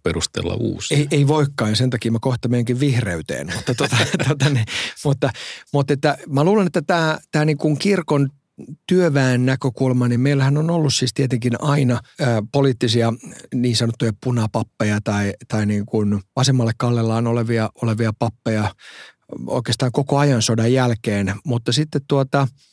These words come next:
Speaker 2: ää, varmaan tää yhdeksänkymmentäluvun, ää, talouskriisi, niin silloin, silloinhan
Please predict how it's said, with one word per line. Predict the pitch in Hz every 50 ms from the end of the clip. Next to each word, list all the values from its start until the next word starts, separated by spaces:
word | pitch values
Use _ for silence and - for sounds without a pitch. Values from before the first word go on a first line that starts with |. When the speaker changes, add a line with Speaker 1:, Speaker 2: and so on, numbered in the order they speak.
| _ _ _ _ _ _ _ _ _ _ -
Speaker 2:
ää, | 143 139 131 135 135 135 135 - - - - -
varmaan | 156 185 220 214 196 180 151 139
tää | 156 156
yhdeksänkymmentäluvun, | 196 208 185 175 151 - - 123 117 120 - 123 120 113 117 110 110 107
ää, | 101 - - _ _ - - - - - _ _ _ - - 110 107 98 - _
talouskriisi, | - 127 123 117 104 101 101 - - - - - 104 110 107 101 92 90 - - 95 - - -
niin | - 123
silloin, | 113 - 143 143 131 135 -
silloinhan | - - 160 160 151 135 123 120 123 120 117 117